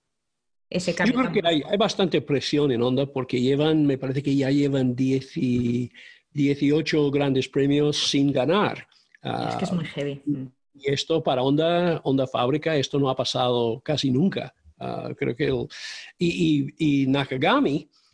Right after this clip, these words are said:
Speaker 2: es el piloto que está asumiendo mucha presión. Se ha notado que cuando él ha entrado cuarto, ha entrado en boxes, ah, se puso a llorar, hablando de gente que ha llorado este fin de semana. Y además, en su conferencia de prensa,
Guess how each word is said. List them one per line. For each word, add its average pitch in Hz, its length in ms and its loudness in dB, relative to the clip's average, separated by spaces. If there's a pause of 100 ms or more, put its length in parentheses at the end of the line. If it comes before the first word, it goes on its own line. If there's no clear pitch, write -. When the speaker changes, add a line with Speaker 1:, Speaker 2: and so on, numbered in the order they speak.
Speaker 2:
es - 180 -4
el 147 100 0
piloto 143 400 -2
que 143 140 -2
está 156 240 -2
asumiendo 156 720 2
mucha 147 320 0
presión. 139 520 0
Se 165 160 0
ha 202 100 4
notado 185 600 0 (300)
que 147 160 -2
cuando 139 420 2
él 196 100 2
ha 240 100 2
entrado 170 440 0
cuarto, 156 480 -2
ha 131 60 2
entrado 160 560 0
en 120 160 0
boxes, 123 580 -2 (320)
ah, 123 380 0
se - 200 0
puso 156 340 0
a 170 80 2
llorar, 135 480 0
hablando 147 440 0
de 127 160 2
gente 135 320 0
que 147 140 -2
ha 139 80 0
llorado 135 640 0
este - 300 -2
fin 156 180 2
de 143 100 2
semana. 147 480 0 (360)
Y 185 140 2
además, 175 580 -2
en 214 160 2
su - 160 -2
conferencia 208 460 0
de 123 60 0
prensa, 196 500 -2